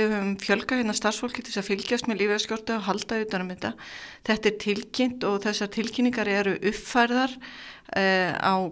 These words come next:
hverjum degi, eh, og við tilkynnum þetta heimasíðu okkar, en auðvitað vildum við hafa þetta með örlítið öðrum hætti. Við vildum geta miðlað þessum upplýsingum rafrænt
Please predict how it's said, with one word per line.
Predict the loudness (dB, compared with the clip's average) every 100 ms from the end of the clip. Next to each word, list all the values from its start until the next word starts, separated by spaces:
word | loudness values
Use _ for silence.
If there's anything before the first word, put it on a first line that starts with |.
| -2
hverjum | 2 4 4 0 2
degi, | 2 2 0 -2 -2 -6 -18 -18 -18 -20 _ -2
eh, | 0 2 0 0
og |
við | 0 0
tilkynnum | -2 -2 -2
þetta | -2 0
heimasíðu | 0 0 -2 -2 -2
okkar, | 0 0
en | 0 0
auðvitað | 2 2 2 2
vildum | 2 2 0 -2 0
við | 2
hafa | 2 4 4 4 2
þetta | 2 2
með | 4 4 2 -2 0
örlítið | 2 2 2 2 4
öðrum | 4 4 2 0
hætti. | 0 0 -2 -4 0
Við | 2
vildum | 2 0 -2 0 0
geta | 0 0
miðlað | 2 2 2 2 2 2
þessum | -2 -2
upplýsingum | -4 -2 -2 -2 -2 -2 -6 -16 -16 -10
rafrænt | 0 8 8 8 4 0 -2